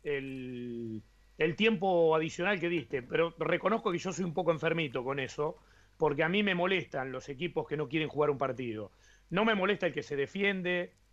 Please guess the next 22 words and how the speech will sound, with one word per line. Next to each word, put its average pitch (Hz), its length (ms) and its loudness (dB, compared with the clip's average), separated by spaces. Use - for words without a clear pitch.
no 175 120 -8
me 175 100 -2
molesta 165 360 0
para 135 220 0
nada 151 340 0
el 127 60 -4
equipo 127 260 -8
que 117 100 -8
se 131 120 -8
defiende, 185 400 -2
porque 123 200 -2
es - 100 -10
una 123 120 0
herramienta, 156 680 2
puede 143 220 2
colgarse 143 600 0
del 131 100 -8
travesaño 135 500 -6
si 139 100 -10
así 151 180 -10
lo 139 120 -4
desea, 175 640 2